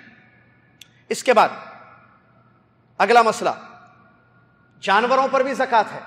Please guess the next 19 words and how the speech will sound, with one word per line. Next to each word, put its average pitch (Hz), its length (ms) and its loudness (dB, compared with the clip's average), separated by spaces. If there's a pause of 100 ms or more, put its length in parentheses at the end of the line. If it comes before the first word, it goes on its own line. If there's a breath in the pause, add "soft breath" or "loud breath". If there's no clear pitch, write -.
(240)
یہ 220 100 2
عروض 220 200 2
التجارہ 226 420 2
ہو 190 200 4
گیا۔ 208 120 2 (920)
آخری 233 320 0
پانچ، 202 380 -4
آ، 170 320 0 (180)
پانچواں 208 480 -4
یا 190 120 -6 (260)
چوتھا 185 300 -8
جو 190 160 -8
بھی 196 120 -6
آپ 185 120 -4 (160)
نمبر 180 240 -10
دے 165 120 -8
دیں 165 100 -10
اس - 180 -16
کو، 226 100 -8